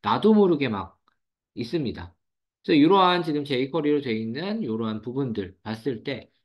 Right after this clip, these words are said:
이 달러 온이라는 요 함수를 이용했을 때는요, 이벤트 제거가 제대로 안 되고 계속 쌓여가지고 메모리가 쭉 늘어나는 거예요. 그래서 이러한 코드들에 대해서 개선하는 이런 방안을 지금 적용을 해놨는데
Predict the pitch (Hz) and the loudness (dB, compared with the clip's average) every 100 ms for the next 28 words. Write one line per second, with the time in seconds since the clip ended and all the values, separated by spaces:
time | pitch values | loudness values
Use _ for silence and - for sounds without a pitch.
0 | _ 110 113 113 151 175 180 180 175 170 | _ -4 -4 -2 -2 0 0 0 0 0
1 | 175 175 - 104 120 160 185 170 151 147 | -2 -8 -14 -8 -4 0 2 0 -2 -4
2 | 110 107 113 170 185 185 165 104 110 127 | -6 -6 -6 -8 -6 -4 -4 -4 -6 -6
3 | 165 185 214 190 180 120 104 123 180 139 | -8 -8 -8 -6 -6 -6 -8 -8 -8 -10
4 | 98 87 104 135 143 135 110 104 107 107 | -12 -12 -6 -6 -6 -6 -6 -6 -8 -8
5 | 107 113 95 98 110 113 104 170 220 226 | -6 -6 -6 -8 -6 -4 -2 0 0 0
6 | 98 101 113 156 196 214 208 160 135 107 | -8 -14 -12 -6 -2 0 0 -4 -6 -10
7 | 98 110 104 107 107 - 104 190 117 110 | -8 -8 -8 -10 -14 -14 -12 -8 -6 -4
8 | 160 185 165 117 - - 139 _ _ _ | -4 -4 -8 -10 -16 -20 -20 _ _ _
9 | _ _ _ _ _ _ _ _ _ _ | _ _ _ _ _ _ _ _ _ _
10 | _ _ _ _ _ 160 190 202 131 165 | _ _ _ _ _ 0 2 2 2 2
11 | 190 202 247 240 233 214 190 170 151 139 | 2 0 -4 -2 0 0 0 -2 -2 -4
12 | 175 - 120 139 202 196 180 160 151 147 | -8 -8 -6 -4 -4 -4 -6 -6 -6 -6
13 | 110 107 107 107 107 135 135 123 120 110 | -6 -6 -6 -8 -6 -4 -4 -4 -4 -6
14 | 98 101 92 107 110 127 127 170 180 165 | -8 -12 -10 -10 -8 -8 -8 -8 -8 -8
15 | 95 110 160 107 82 | -10 -8 -6 -6 -10